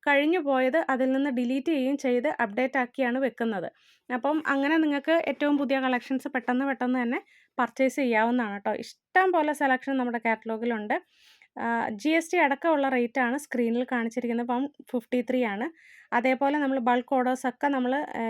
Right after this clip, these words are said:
ഇന്ത്യയിൽ എല്ലായിടത്തേക്കും അയക്കാറുണ്ട്. ആ, ആലപ്പി പാർസൽ സർവീസ് വഴിയാണ് അയക്കുന്നത്. ബാക്കി കാര്യങ്ങളൊക്കെ നിങ്ങൾക്ക് അറിയാവുന്നതാണ്. എല്ലാവർക്കും എല്ലാ കാര്യങ്ങളും അറിയാമെന്ന് വിശ്വസിക്കുന്നു.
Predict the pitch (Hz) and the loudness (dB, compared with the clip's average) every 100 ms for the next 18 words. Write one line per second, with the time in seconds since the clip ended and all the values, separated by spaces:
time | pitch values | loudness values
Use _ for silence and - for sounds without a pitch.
0 | - 240 240 262 254 233 240 254 285 277 | -2 0 2 2 2 2 2 2 0 -2
1 | 320 320 247 226 226 247 262 240 269 427 | -2 -2 -2 -4 0 0 2 0 0 -4
2 | - - - - 214 214 240 240 240 254 | -12 -20 -18 -6 -4 -2 0 0 0 -2
3 | 254 226 269 262 254 240 254 269 311 247 | 0 -2 -2 -2 -2 -2 -2 -2 -2 0
4 | 240 233 220 202 220 214 320 - - 226 | -2 -2 -6 -6 -6 -4 -6 -6 -4 -4
5 | 254 285 277 269 285 262 - 339 302 262 | -2 -2 0 0 -2 -4 -4 -4 -2 -2
6 | 262 269 233 233 233 254 285 277 220 285 | -2 -2 0 0 0 0 0 0 -2 -4
7 | - - - - 247 254 247 254 269 247 | -8 -18 -20 -8 -2 2 2 0 0 0
8 | 247 254 247 247 269 269 233 220 226 254 | 0 0 0 0 0 0 -2 -2 -2 -2
9 | 226 226 - 214 262 | -2 -6 -8 -4 -4